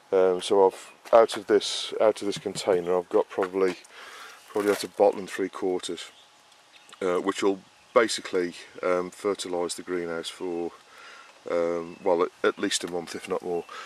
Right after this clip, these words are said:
But by the time, um, I've got most of the way through that, obviously the second batch will be, um, will be on its way. So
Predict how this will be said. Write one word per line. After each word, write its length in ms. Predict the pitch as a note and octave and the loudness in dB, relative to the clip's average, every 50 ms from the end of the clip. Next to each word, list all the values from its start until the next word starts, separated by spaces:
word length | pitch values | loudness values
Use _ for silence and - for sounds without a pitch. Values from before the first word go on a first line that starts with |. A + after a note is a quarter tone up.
| - - - | -16 -4 -2
But 140 | - G#2+ - | -2 2 6
by 220 | - A#2 A2 A2 | 8 8 8 8
the 80 | G#2 - | 6 2
time, 480 | - - - A2 G#2 G2+ G2+ G2 F#2 - - - - - | -2 2 4 4 6 4 4 0 -2 -6 -12 -14 -8 -2
um, 420 | G2+ F#2+ F#2 F2+ F#2 F#2+ F#2 F2+ E2+ F#2+ - - | 0 2 2 2 2 0 -2 -6 -12 -14 -4 2
I've 420 | G#2 F#2+ F#2 F2 E2 - - - - - _ - - - - - - - - _ | 4 6 6 6 4 -2 -12 -16 -18 -20 _ -20 -20 -20 -20 -20 -20 -20 -4 _
got 180 | - - - - | 4 4 4 6
most 320 | G#2 G2+ G2 F#2 - - | 6 6 6 6 4 2
of 60 | F#2 | 4
the 40 | F#2+ | 6
way 80 | F#2+ F2+ | 6 6
through 260 | - - G2+ F#2 E2+ | 4 2 0 2 4
that, 220 | F#2 F2 - - | 4 4 4 2
obviously 220 | F#2+ E2+ - - F#2+ | -2 -6 -6 -8 -8
the 80 | F#2 | -6
second 440 | F2+ - - G#2 - - - F#2+ F2 | -2 2 2 2 2 2 -2 0 4
batch 420 | G2+ F#2+ F#2 - - - - - - - - - - - - - - - - - _ _ | 6 6 6 4 0 -8 -12 -12 -14 -18 -20 -20 -20 -20 -20 -20 -20 -20 -20 -20 _ _
will 200 | F#2+ G2 F#2+ F#2 | 2 4 6 6
be, 400 | E2 E2 F#2 F2+ F2+ F2 F2 F2+ | 6 4 2 2 2 2 2 2
um, 280 | F2 F2 F2 F2 F#2 F2+ | 4 4 4 2 0 0
will 140 | F#2 F#2+ F2 | 0 0 0
be 140 | - F#2 F2+ | 2 4 4
on 140 | F2 F2 | 4 4
its 160 | F#2 - - - | 0 -2 -2 0
way. 160 | F#2 F2 E2+ | 0 0 0
So 300 | - - G2+ F#2 F2 | 0 2 2 2 2